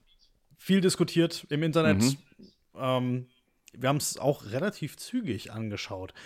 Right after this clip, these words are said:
Speaker 1: Es ist eine Staffel, ähm, wie viele Folgen sind's? Sieben, sehe ich hier gerade.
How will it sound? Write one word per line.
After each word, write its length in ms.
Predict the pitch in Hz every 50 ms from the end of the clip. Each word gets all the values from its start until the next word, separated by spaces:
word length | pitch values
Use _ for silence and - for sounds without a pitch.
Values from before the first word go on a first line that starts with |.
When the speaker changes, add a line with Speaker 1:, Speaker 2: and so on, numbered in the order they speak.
| - - - -
Speaker 1:
Es 100 | - -
ist 220 | 117 113 - - -
eine 220 | 117 147 175 170
Staffel, 540 | - - - 143 160 165 - 185 185 185 190 _ _ _ _ _ _ _ _ _ _ _ _ _ -
ähm, 340 | - 127 147 147 143 139 131 - - _ _
wie 100 | - -
viele 200 | - - 123 123
Folgen 340 | 117 - 131 131 135 127 127
sind's? 340 | 117 139 143 131 - - -
Sieben, 380 | 131 151 156 120 98 98 92 - - _ _ _ _ _ _ _ - _
sehe 200 | _ - - 110
ich 120 | 101 - -
hier 100 | 107 101
gerade. 360 | 107 101 101 101 113 160